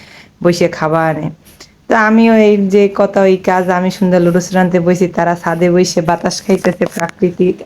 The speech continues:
আর আমি এনে বইয়ে লুডুস রাঁধতেছি। তো গরমও লাগতেছে, মোবাইলের আলো দিয়ে লুডুস রাঁধি, এই জন্য আর কি। চারিপাশে অন্ধকার আর পাতিলের ধারে আলো পড়তাছে।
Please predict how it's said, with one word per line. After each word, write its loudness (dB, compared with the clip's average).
আর -2
আমি 2
এনে 2
বইয়ে 2
লুডুস -2
রাঁধতেছি। -2
তো 2
গরমও 2
লাগতেছে, -2
মোবাইলের 4
আলো 2
দিয়ে 2
লুডুস 0
রাঁধি, 2
এই 4
জন্য 4
আর 2
কি। 0
চারিপাশে 0
অন্ধকার 0
আর 2
পাতিলের 0
ধারে 2
আলো 2
পড়তাছে। -4